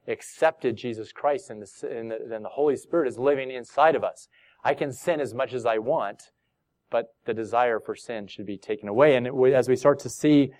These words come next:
in chapter six, we begin to talk about this idea of sanctification. And sanctification is a bit different. It's a continuous work in a believer.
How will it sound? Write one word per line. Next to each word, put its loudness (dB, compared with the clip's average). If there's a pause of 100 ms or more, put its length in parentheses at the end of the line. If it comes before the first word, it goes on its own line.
(300)
in -2
chapter 6
six, 2
we 0
begin -2
to 0
talk 2
about 2 (640)
this -2
idea 6
of 6 (260)
sanctification. 0
And -12
sanctification 0
is -8
a -6
bit -2
different. -2 (420)
It's -2
a 4
continuous 2
work 6 (400)
in 0
a 0
believer. 2